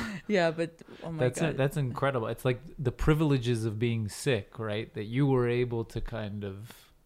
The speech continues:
Speaker 2: have this physical connection or even be close to people
Speaker 1: Yeah,
Speaker 2: that
Speaker 1: but in this tragic, uh, you
Speaker 2: But
Speaker 1: know, the
Speaker 2: yeah.
Speaker 1: yeah,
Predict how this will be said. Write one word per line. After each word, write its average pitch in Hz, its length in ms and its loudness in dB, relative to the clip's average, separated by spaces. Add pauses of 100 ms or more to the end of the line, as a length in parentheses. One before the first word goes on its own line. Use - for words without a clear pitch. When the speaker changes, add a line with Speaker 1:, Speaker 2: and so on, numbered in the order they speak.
(140)
Speaker 2:
have 101 260 -2
this 104 200 -4
physical 110 460 -6
connection 101 840 -4
or 90 180 -6
even 101 300 -6
be 101 260 -4
close 110 400 -2
to - 140 -14
people 107 600 -8 (360)
Speaker 1:
Yeah, 202 340 2
Speaker 2:
that 196 60 4
Speaker 1:
but 190 120 4
in 185 300 -2
this 175 180 -2
tragic, 190 520 0 (160)
uh, - 20 -2
you 165 680 -4
Speaker 2:
But 123 80 2
Speaker 1:
know, 113 80 -2
the 117 40 4
Speaker 2:
yeah. 107 300 2
Speaker 1:
yeah, 160 340 -4